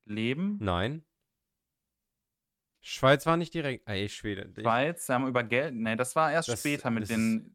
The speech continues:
Speaker 2: ist
Speaker 1: ach, was weiß ich,
Speaker 2: das ist ja
Speaker 1: Nico,
Speaker 2: echt
Speaker 1: ey.
Speaker 2: unangenehm jetzt.
Speaker 1: Ja, ja, das ist unangenehm. Aber
Speaker 2: Ich
Speaker 1: das ist ja
Speaker 2: weiß
Speaker 1: auch nicht so schlimm.
Speaker 2: Ich weiß es nicht.
Speaker 1: Weiß es auch nicht. Ich seh nur gerade aus dem Fenster und da ist 'ne Frau, die fährt mit 'm Rollator,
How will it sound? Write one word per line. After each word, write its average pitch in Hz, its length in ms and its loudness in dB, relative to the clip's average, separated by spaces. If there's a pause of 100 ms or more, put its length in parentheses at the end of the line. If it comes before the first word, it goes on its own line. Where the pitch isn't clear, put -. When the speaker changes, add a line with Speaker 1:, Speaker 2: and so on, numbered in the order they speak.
Speaker 2:
ist 101 80 -10
Speaker 1:
ach, 110 320 -2
was 113 180 -6
weiß 110 260 -12
ich, 101 160 -2
Speaker 2:
das - 40 -6
ist 113 100 -4
ja 101 100 4
Speaker 1:
Nico, - 20 2
Speaker 2:
echt 110 200 0
Speaker 1:
ey. - 20 -4
Speaker 2:
unangenehm 101 540 0
jetzt. 98 300 -6
Speaker 1:
Ja, 117 140 4
ja, 117 100 4
das 117 180 0
ist 110 140 -8
unangenehm. 113 640 -4
Aber 123 200 0
Speaker 2:
Ich - 20 2
Speaker 1:
das 131 120 4
ist 131 60 -2
ja 165 80 4
Speaker 2:
weiß - 20 6
Speaker 1:
auch - 20 2
nicht 151 120 0
so 135 80 -12
schlimm. 202 460 -4 (260)
Speaker 2:
Ich 107 140 -12
weiß 127 200 0
es 110 120 -12
nicht. 104 240 -8 (4000)
Speaker 1:
Weiß 110 140 -4
es 110 60 -4
auch 131 140 -4
nicht. 127 260 -8 (400)
Ich 117 120 -6
seh 127 120 0
nur 143 120 2
gerade 127 220 4
aus 123 120 0
dem 113 80 -12
Fenster 185 640 -6 (260)
und 117 80 -6
da 117 60 4
ist 120 200 -4
'ne 120 80 -2
Frau, - 360 -2
die 151 80 -4
fährt 131 240 -2
mit 110 100 -8
'm 127 80 -4
Rollator, 131 880 2